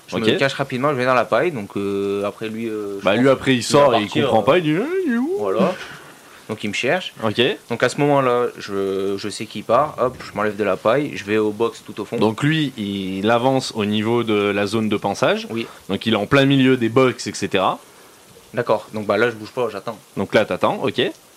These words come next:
Speaker 1: Bah j'attends qu'il parte en fait.
Speaker 2: Et bah là lui il bosse, hein, il est en train de, de, de, de bosser, il est en train de ranger des, des, euh, des, des,
Speaker 1: D'accord.
Speaker 2: des trucs. Euh.
Speaker 1: Et ben,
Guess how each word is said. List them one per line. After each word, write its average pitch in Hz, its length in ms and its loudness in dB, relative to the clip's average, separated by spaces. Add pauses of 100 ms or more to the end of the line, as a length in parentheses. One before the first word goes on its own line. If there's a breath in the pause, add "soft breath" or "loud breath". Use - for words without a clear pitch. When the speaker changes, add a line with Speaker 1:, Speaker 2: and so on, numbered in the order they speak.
(380)
Speaker 1:
Bah 98 320 -6
j'attends 101 240 -12
qu'il 117 140 -18
parte 139 220 -6
en - 80 -20
fait. - 400 -14
Speaker 2:
Et - 20 -2
bah 104 220 4
là 117 140 4
lui 117 220 -2
il 104 40 -2
bosse, 147 240 2
hein, - 140 -2
il 147 60 -4
est 104 40 0
en 98 100 0
train 101 200 0
de, 95 260 2
de, 92 220 0
de, 92 180 0
de 95 120 -4
bosser, 104 340 0
il 127 60 2
est - 20 0
en 107 100 0
train 92 140 -6
de 95 60 0
ranger 104 300 0
des, 95 320 0 (440 loud breath)
des, 101 180 2
euh, 90 220 0
des, 92 100 -2
des, 117 60 2
Speaker 1:
D'accord. 101 220 0
Speaker 2:
des 101 100 0
trucs. 131 400 0
Euh. 92 280 0 (260)
Speaker 1:
Et 110 100 0
ben, 101 920 -4